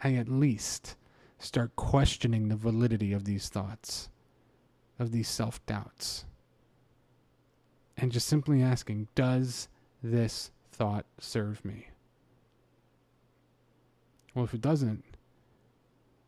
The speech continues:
how do I create a new thought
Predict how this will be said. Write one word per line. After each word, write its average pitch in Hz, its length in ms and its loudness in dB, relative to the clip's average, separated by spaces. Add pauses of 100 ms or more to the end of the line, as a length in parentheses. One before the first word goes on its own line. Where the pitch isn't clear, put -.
(140)
how 147 240 6
do 180 240 6
I 156 400 6
create 131 500 4
a 135 100 2
new 139 240 6
thought - 760 0